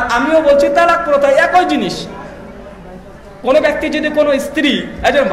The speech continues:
ভালো স্ত্রীকে, তার স্ত্রী যদি ধার্মিক হয় এবং সতী সাবিত্রী ওদের ভাষা অনুযায়ী যদি হয়,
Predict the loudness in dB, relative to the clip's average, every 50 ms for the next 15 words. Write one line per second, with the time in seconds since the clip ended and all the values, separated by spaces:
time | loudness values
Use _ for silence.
0 | -2 0 2 4 6 6 6 6 6 6 4 4 2 2 2 2 0 0 -2 -4
1 | -8 -10 -12 -14 -16 -10 -2 0 0 0 0 -2 -2 -4 -4 -4 -2 -2 -2 -2
2 | -2 0 0 2 2 2 2 0 -2 -2 0 2 4 4 4 2 0 -2 -6 -10
3 | -12 -12 -4 0 0 0 0 0 0 0 0 0 -2 -4 -2 -2 -2 -2 -2 -2
4 | -4 -6 -6 -2 0 2 4 4 2 2 2 -2 -2 -2 0 0 2 2 2 2
5 | 2 4 4 4 4 2 2 2 2 4 4 4 4